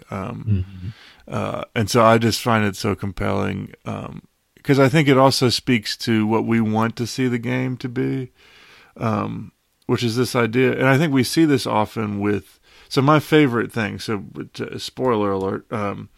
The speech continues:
Speaker 1: even though you will have seen it in the title. We're gonna talk about Michael Jordan, uh, and this, uh, documentary that's coming up here in a little bit.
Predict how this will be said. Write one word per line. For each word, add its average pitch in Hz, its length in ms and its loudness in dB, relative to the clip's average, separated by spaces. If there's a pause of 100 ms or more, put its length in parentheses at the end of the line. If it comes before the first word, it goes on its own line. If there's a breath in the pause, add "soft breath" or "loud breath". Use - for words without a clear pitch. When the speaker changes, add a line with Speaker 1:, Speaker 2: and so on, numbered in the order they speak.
(440 loud breath)
Speaker 1:
even 98 160 -4
though 95 100 -2
you 92 140 -2
will 95 140 0
have 87 80 -4
seen 110 200 -4
it 98 100 -2
in 95 100 0
the 90 80 -2
title. 113 340 2
We're 117 140 2
gonna 113 140 4
talk 110 200 2
about 98 220 2
Michael 98 260 0
Jordan, 95 600 0
uh, 95 260 -8
and 101 220 -8
this, 95 220 -8
uh, 107 420 -10
documentary 101 520 -4
that's 95 160 -6
coming 101 240 -8
up 95 120 -10
here 104 100 -8
in 98 60 -6
a 98 60 -6
little 101 140 -2
bit. 98 240 -6